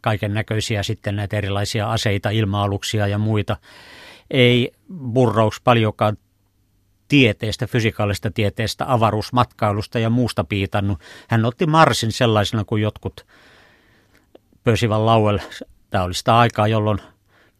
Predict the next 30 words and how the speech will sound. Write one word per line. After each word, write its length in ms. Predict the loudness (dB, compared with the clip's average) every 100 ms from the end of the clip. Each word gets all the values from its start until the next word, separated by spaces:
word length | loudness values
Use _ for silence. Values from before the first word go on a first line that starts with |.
| _
kiisteltiin 600 | 2 2 2 -2 0 -2
siitä, 280 | 0 -2 -2
onko 160 | -4 -2
vaikka 200 | -2 -2
Marsin 340 | -2 -2 -2
kanavat 360 | 0 0 0 -2
totta 320 | -2 -4 -4 -2
vai 140 | -2
ei. 440 | -2 0 0 -2 -6 _ _
Hän 160 | -4 -2
otti 220 | 0 -2
sieltä 280 | 0 0 0
Marsin 440 | 4 4 2 -2
sieltä 260 | -2 -2 -2
tieteen 460 | 0 0 0 -4 -2
puolelta 340 | -2 -2 -2
ja 80 | -4
sitten 300 | -4 -2 -2
hän 100 | -2
ehkä 220 | -2 -2
enemmänkin 400 | -2 -2 -2 -4
katsoi 280 | -6 -6 -8
tätä 240 | -4 -4
biologiaa, 720 | 0 2 2 0 -2 -4 -2
darwinismia 680 | 0 2 0 -2 -4 -4 -4
ja 60 | -4
sen 200 | -4 -4
sellaista, 500 | -4 -4 -8 -10 -8
niin 140 | -8
kuin, 200 | -6 -8